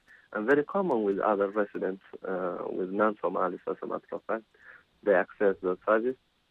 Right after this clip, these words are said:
I certainly will be very happy to improve on selling the products that I have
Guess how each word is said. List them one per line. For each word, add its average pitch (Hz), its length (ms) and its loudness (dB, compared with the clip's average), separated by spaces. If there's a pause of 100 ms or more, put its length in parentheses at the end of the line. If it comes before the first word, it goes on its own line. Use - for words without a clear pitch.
(140)
I 92 260 -6
certainly 98 440 0
will 95 160 0
be 90 100 -2
very 110 260 8
happy 123 320 2
to - 140 -8
improve 95 440 -2
on 90 360 -2 (540)
selling 95 340 2
the 90 80 -4
products 92 500 -2
that 92 220 -2
I 90 120 -2
have 92 180 -8